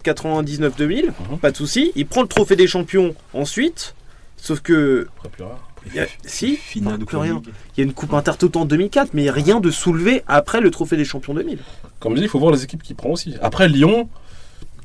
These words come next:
Speaker 2: Lyon en deux mille dix, ce qu'il faut pas oublier, c'est qu'il y a aussi la, la Ligue des Champions qui, qui, qui joue beaucoup. La Ligue des Champions où ils vont jusqu'en demi-finale, qui, qui quand même, je pense, euh, entame pas mal de,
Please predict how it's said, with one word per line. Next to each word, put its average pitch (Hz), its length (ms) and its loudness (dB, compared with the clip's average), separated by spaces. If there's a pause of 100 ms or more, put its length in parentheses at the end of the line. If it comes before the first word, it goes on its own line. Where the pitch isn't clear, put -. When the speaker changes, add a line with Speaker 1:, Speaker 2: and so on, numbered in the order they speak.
(160)
Speaker 2:
Lyon 147 500 4
en - 20 2
deux 123 120 2
mille 127 260 6 (240)
dix, 147 260 0
ce - 40 -4
qu'il - 120 -10
faut 127 100 -2
pas 151 120 2
oublier, 143 240 2
c'est 120 140 -2
qu'il 107 100 -6
y - 20 4
a 113 40 2
aussi 113 200 -2
la, 101 320 2
la 95 100 -2
Ligue 113 120 -6
des 117 100 -6
Champions 120 380 0
qui, 80 500 -8
qui, - 160 -12
qui 95 160 -6
joue 92 120 -6
beaucoup. 98 300 -6
La 101 100 0
Ligue 95 100 -6
des 92 100 -6
Champions 113 300 -4
où 104 80 0
ils 98 60 -4
vont 95 140 -4
jusqu'en 95 200 -6
demi-finale, 101 420 -4
qui, 85 280 -10 (720)
qui 101 100 -12
quand 107 100 -2
même, 110 180 2
je - 80 -6
pense, 110 260 0
euh, 98 320 -4
entame 101 280 -4
pas 107 120 0
mal 110 180 0
de, 92 180 -6